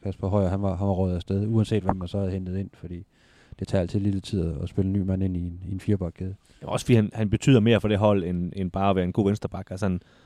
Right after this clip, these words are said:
Speaker 2: han, han er en, en, altså, han er i toppen af, toppen af hier-, hierarkiet, og,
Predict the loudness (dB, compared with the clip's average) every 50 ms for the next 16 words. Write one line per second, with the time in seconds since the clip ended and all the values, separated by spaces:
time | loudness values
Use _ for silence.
0 | _ _ _ _ _ -4 -4 -2 -2 0 0 2 2 2 2 2 0 -2 -4 -6
1 | _ -16 -14 -12 -12 -10 -8 -6 -4 0 0 0 0 0 -2 -2 -2 -2 0 4
2 | 6 6 6 6 2 0 2 2 2 4 4 4 4 4 4 2 2 2 4 4
3 | 4 6 4 4 2 -2 -4 -6